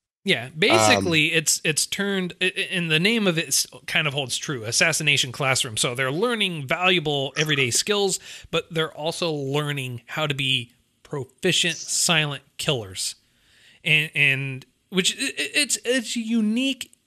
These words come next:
Speaker 1: uh, spin, but basically it's what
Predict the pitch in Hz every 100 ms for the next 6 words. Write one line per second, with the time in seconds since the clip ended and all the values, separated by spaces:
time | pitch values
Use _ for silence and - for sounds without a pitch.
0 | _ _ 185 151 131 - - - 180 254
1 | 302 - - - _ - - 165 156 190
2 | 302 - 269 240 220 196 180 _ _ _
3 | _ _ _ 202 190 - 165 196